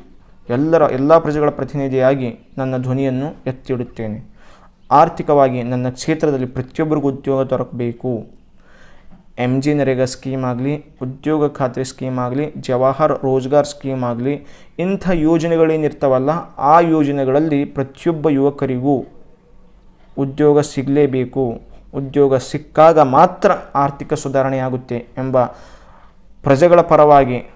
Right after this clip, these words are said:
ಆ ಧ್ವನಿಯನ್ನು ನಾನು ಎತ್ತಿ ವಿಧಾನಸಭೆಯಲ್ಲಿ ಇಡುತ್ತೇನೆ. ಹಾಗೂ ಸಾಮಾಜಿಕವಾಗಿ ನಾವು ಏನು ಇವಾಗ ಏನು ಮಾಡ್ತಾಯಿದ್ವಿ, ಎಲ್ಲನೂ ಒಡೆದು ಒಡೆದು ನಮ್ಮ ನೀತಿಯನ್ನು ನಾವೇನು ಆಳ್ವಿಕೆ ಮಾಡ್ತಾಯಿದ್ದೀವಲ್ಲ, ನಾನು ಎಲ್ಲರನ್ನು ಒಂದಾಗುವಂತೆ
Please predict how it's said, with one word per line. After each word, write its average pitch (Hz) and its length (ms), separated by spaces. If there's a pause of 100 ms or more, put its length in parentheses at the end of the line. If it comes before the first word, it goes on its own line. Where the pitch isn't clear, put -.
ಆ 135 120
ಧ್ವನಿಯನ್ನು 135 440
ನಾನು 131 240 (640)
ಎತ್ತಿ 139 320
ವಿಧಾನಸಭೆಯಲ್ಲಿ 135 880
ಇಡುತ್ತೇನೆ. 131 840 (960)
ಹಾಗೂ 156 440 (200)
ಸಾಮಾಜಿಕವಾಗಿ 147 1040
ನಾವು 127 300
ಏನು 147 280
ಇವಾಗ 131 380
ಏನು 139 180
ಮಾಡ್ತಾಯಿದ್ವಿ, 131 380
ಎಲ್ಲನೂ 131 280
ಒಡೆದು 127 300
ಒಡೆದು 170 540 (720)
ನಮ್ಮ 131 380 (140)
ನೀತಿಯನ್ನು 143 400
ನಾವೇನು 135 240
ಆಳ್ವಿಕೆ 135 380
ಮಾಡ್ತಾಯಿದ್ದೀವಲ್ಲ, 123 800 (160)
ನಾನು 123 460 (600)
ಎಲ್ಲರನ್ನು 151 480
ಒಂದಾಗುವಂತೆ 135 840